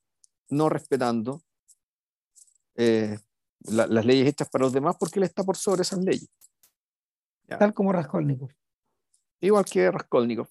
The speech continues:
Speaker 1: ¿no? Y que, por lo tanto, en un caso de extrema necesidad, ¿cachai? Eh,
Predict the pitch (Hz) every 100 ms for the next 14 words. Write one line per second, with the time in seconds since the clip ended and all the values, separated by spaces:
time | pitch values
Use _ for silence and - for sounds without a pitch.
0 | - - - _ - - _ _ - 151
1 | 160 160 175 240 - 185 208 131 139 -
2 | 156 156 127 - 165 165 156 - 156 117
3 | 208 _ - - 131 120 120 120